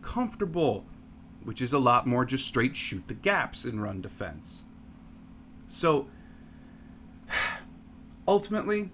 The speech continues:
I'm not sure, one, why the Packers are so bad at run defense, but two, I'm also not sure that they've done anything to fix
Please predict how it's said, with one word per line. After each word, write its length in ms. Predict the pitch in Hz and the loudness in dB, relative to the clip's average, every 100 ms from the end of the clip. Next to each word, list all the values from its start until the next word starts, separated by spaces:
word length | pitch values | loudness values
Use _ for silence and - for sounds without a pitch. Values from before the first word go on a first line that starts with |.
| - - - - - - | -16 -20 -20 -20 -20 2
I'm 240 | 165 180 | 4 6
not 240 | 170 127 - | 4 2 0
sure, 480 | - 127 101 90 - - - - - - - - - - - 104 | 2 4 6 2 -4 -18 -20 -20 -20 -20 -20 -20 -20 -20 -14 4
one, 480 | 160 214 120 120 120 | 8 8 6 2 2
why 160 | 113 | 2
the 80 | 117 | 4
Packers 400 | 113 120 117 95 | 6 4 4 -4
are 100 | 98 | -4
so 360 | - - 147 165 | -8 6 10 10
bad 240 | 120 90 | 8 4
at 100 | 80 | -2
run 160 | 87 87 | -6 -6
defense, 440 | - - - - - - - - - - - - | -8 -10 -10 -12 -16 -18 -20 -20 -20 -18 -18 0
but 220 | 139 135 | 0 0
two, 500 | - - 269 110 - - - - | 2 6 8 6 0 -12 -16 -10
I'm 180 | - 165 | -4 -2
also 280 | - 285 226 | 0 0 2
not 240 | 185 165 | 2 2
sure 200 | - 139 | 2 4
that 160 | 120 113 | 4 2
they've 180 | 110 104 | 0 2
done 160 | 117 | 2
anything 460 | 113 101 98 104 98 - - | 2 0 -2 -4 -4 -10 -12
to 160 | - 147 | 0 0
fix 580 | - - 277 - - | 0 -2 -2 -2 -8